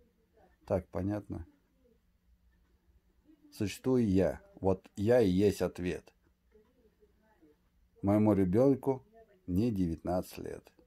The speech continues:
Из моей вот D N A, D N A, вот, вот она, вот. А на таком основе вы не имеете права ни на участки, ни на квартиры, да?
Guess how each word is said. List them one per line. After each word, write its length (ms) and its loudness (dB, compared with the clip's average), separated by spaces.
Из 180 -2
моей 320 2
вот 340 0
D 220 0
N 140 4
A, 120 -8
D 220 -6
N 100 0
A, 140 -6
вот, 340 -2
вот 240 2
она, 180 -10
вот. 300 0
А 80 0
на 100 4
таком 360 4
основе 580 2
вы 140 2
не 140 4
имеете 360 2
права 300 2
ни 160 0
на 180 4
участки, 840 0
ни 80 -4
на 140 4
квартиры, 580 0
да? 200 0